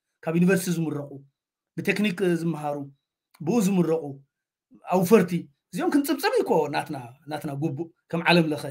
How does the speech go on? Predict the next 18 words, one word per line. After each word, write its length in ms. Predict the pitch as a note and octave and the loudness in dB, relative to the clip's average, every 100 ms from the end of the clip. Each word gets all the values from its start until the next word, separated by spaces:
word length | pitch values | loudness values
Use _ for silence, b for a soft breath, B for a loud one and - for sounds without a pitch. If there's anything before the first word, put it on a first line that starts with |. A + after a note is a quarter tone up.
| B2 _ _ _ _ _ - | -12 _ _ _ _ _ 2
መሰል 320 | A3+ - E3+ | 4 4 2
ማለት 280 | A#2 - - | 0 -12 -20
እዩ። 100 | _ _ _ _ _ | _ _ _ _ _
እንተዘይኮይኑ 520 | _ G3 A#3 A#3+ B3+ | _ 6 8 10 8
ግን 200 | A#3 B3+ E4+ B B B | 6 4 -2 B B B
በቢ 160 | G3+ B3 | 2 6
ዓሰርተ 320 | A#3+ B3+ C#4 | 6 6 4
ዓመት 220 | A#3 B3 | 4 4
እንድሕር 240 | G#3+ G3+ G#3 | 2 0 0
ዒስራ 180 | G3+ F#3+ | 0 2
ሽሕ፣ 140 | G#3+ F3+ | 2 2
ሰላሳ 280 | G#3+ A3 G#3 F#3+ | 2 2 2 -2
ሽሕ፣ 180 | F#3 F3 b b | -6 -10 b b
ሰብዓ 200 | - A#3 G#3+ | 0 4 6
ሽሕ 180 | - F3 | 4 -2
ስዋኣት 340 | G#3 A3+ G3+ | 0 0 0
ንቆፅር 340 | F#3+ G#3 G3+ E3+ | -2 -6 -6 -6
ሃሊና፣ 300 | G3+ D#4 | -4 -4